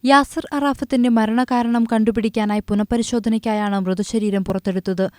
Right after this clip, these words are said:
മൂന്ന് രാജ്യങ്ങളിൽ നിന്നെത്തിയ വിദഗ്ധ ഡോക്ടർമാരുടെ സംഘം സാമ്പിളുകൾ ശേഖരിച്ച ശേഷം മൃതദേഹം സംസ്കരിച്ചു.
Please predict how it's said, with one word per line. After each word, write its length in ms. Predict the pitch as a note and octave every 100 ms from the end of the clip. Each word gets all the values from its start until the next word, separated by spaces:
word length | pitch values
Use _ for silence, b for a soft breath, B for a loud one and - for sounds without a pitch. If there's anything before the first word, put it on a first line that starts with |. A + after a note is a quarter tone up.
| b -
മൂന്ന് 340 | C4 D#4 E4 E4+
രാജ്യങ്ങളിൽ 460 | D4+ D4 C#4 C#4+
നിന്നെത്തിയ 380 | C4+ C4+ B3 B3+
വിദഗ്ധ 360 | G#3+ G#3+ A#3 C#4
ഡോക്ടർമാരുടെ 640 | A#3 A3+ B3+ B3+ A#3+ A#3+
സംഘം 360 | A#3 A#3 A#3 A3
സാമ്പിളുകൾ 520 | A3+ G#3 A#3+ B3 B3
ശേഖരിച്ച 520 | - G#3+ G#3+ A#3+ A#3
ശേഷം 440 | A3 G#3 G#3 F3 C#3+ B B B
മൃതദേഹം 520 | F#3+ G3 A3 A3 A3
സംസ്കരിച്ചു. 680 | G#3+ G#3 G3 - G#3 F#3+ G3+